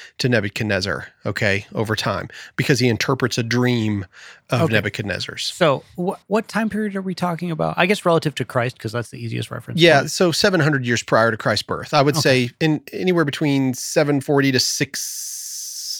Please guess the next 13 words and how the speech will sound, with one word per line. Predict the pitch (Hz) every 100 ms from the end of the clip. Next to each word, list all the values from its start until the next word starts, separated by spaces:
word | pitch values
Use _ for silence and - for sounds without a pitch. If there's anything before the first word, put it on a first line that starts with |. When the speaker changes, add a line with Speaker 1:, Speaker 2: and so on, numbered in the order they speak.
| -
Speaker 1:
eighty. | 147 139 147 143 - - -
I, | 160 160
I | 165 -
actually, | 190 - 262
I |
think | 147 175 127 127
the | 139
Babylonian | 131 165 151 127
captivity | 131 113 - 180 147
was | 104
in | 107
five | 107 - 120 127
eighty-six. | 123 - - - - -